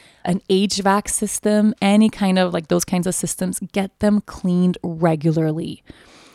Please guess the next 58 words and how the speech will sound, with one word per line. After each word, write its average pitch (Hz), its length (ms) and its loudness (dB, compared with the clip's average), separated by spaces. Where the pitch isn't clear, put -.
Like, 165 180 -4
have 185 180 0
a 196 60 -2
professional 185 520 0
come 180 200 -2
to 175 120 -8
your 175 120 -2
house, 165 520 0
if 160 140 -10
you 170 60 -12
can 190 140 0
afford 175 360 0
it, 180 120 0
regularly 170 920 0
to - 180 -6
clean 208 800 4
and 180 200 0
make 180 160 0
sure 175 300 0
that 165 240 0
the 170 80 -2
maintenance 175 840 2
on 170 140 0
those 160 260 0
units 156 360 -2
is 165 100 -4
taken 170 300 -6
care 175 240 -4
of. - 160 -6
Like, 165 240 -6
H 175 260 2
vac 175 220 -2
systems 165 500 -2
are 160 120 -2
notorious 170 840 0
for - 120 -4
growing 160 320 -2
tons 175 300 -4
of 170 100 -4
mold 170 220 2
inside 165 300 -2
of 151 100 -2
them, 160 120 -2
which 165 180 -4
means 170 200 2
that - 140 -2
you're, 165 220 -2
you 175 200 -4
and 175 80 -2
your 165 120 -4
family 160 320 -4
are 156 60 -4
just 151 200 -4
breathing 160 500 -2
moldy 160 420 0
air 147 260 -6
all 147 160 -10
day. - 300 -12